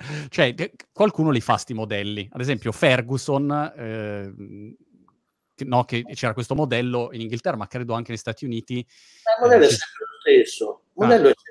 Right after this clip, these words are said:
Speaker 2: è semplicissimo il modello. Allora, guarda, immagina questo.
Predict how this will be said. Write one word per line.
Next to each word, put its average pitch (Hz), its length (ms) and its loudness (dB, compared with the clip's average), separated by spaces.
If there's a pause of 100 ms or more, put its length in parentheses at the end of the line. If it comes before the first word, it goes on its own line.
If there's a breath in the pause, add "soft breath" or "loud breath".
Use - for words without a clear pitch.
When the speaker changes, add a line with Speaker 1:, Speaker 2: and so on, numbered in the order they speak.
(160)
Speaker 2:
è 233 80 -8
semplicissimo 247 760 2
il 131 60 4
modello. 131 400 6
Allora, 139 180 6
guarda, 135 400 4
immagina - 580 2
questo. - 460 -2